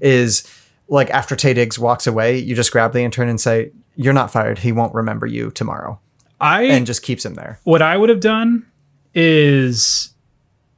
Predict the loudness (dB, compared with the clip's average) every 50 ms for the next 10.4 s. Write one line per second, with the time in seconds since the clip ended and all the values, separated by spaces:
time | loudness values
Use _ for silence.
0 | _ _ -14 -6 -2 -2 -2 -2 -2 -2 0 2 2 2 2 2 0 0 -2 -6
1 | _ _ _ _ _ _ _ _ _ -4 -2 -2 -2 -4 -6 -4 0 2 2 4
2 | 2 2 0 -4 _ -2 2 2 4 2 4 4 4 4 4 4 2 2 0 2
3 | 2 2 0 -2 -4 _ _ _ _ _ _ _ _ -6 -2 0 2 4 4 4
4 | 4 4 4 4 4 4 2 2 2 0 0 0 -2 0 0 0 0 -2 -4 -4
5 | -4 -4 -4 -4 -4 -6 -6 -8 -6 -6 -6 -6 -6 -6 -2 -2 0 0 0 0
6 | 0 0 0 0 -2 -4 -6 -6 -8 -8 -8 -8 -10 -10 -10 -10 -12 -14 -14 _
7 | _ -20 _ _ _ 2 4 4 4 4 4 2 2 2 2 2 2 2 0 -2
8 | -4 _ -10 -6 -2 -2 -2 -2 -2 -4 -2 0 0 0 0 -2 -2 -2 -2 -2
9 | -2 -2 -2 -2 -4 -4 -6 -6 -8 -8 -8 -10 -12 -12 -12 -12 -10 -10 -10 -10
10 | -8 -8 -8 -8 -8 -10 -12 -16